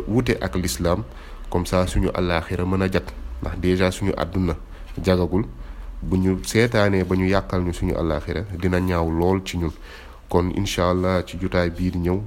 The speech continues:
dinañ gis yan ñooy àq suñu Borom tabaaraka wa taala, wala yan teggin nañu war a doxale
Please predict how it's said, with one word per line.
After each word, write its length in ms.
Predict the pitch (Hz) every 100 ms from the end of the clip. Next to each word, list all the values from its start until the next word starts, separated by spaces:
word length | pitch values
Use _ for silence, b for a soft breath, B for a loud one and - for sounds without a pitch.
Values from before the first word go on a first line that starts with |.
| 104
dinañ 300 | 85 90 87
gis 300 | 90 - - -
yan 440 | 98 139 117 110
ñooy 220 | 110 104 -
àq 360 | 73 - - 113
suñu 260 | - 104
Borom 260 | 95 98 110
tabaaraka 440 | 104 95 98 95
wa 60 | 87
taala, 360 | 87 85 90 120 B B B -
wala 140 | 82
yan 200 | 98 127 143
teggin 460 | - 127 117 113 104
nañu 160 | 101 98
war 120 | 95
a 40 |
doxale 460 | 87 104 113 101 87